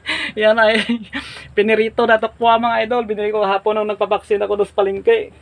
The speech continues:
Ito yung igiban ko na tubig na hiniram ng, ano, ah,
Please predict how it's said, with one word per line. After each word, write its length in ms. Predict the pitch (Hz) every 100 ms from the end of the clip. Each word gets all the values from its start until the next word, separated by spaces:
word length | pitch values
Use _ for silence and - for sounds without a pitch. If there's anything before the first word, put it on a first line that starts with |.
| -
Ito 240 | - 190
yung 400 | 202 196 202 196
igiban 400 | 208 190 196 190
ko 80 | 190
na 160 | 196 190
tubig 320 | 196 185 190
na 320 | 185 185 185 185 - - -
hiniram 320 | 185 185 185
ng, 320 | 190 185 185 180
ano, 240 | 202 196 - - - - - - - - - -
ah, 320 | 101 170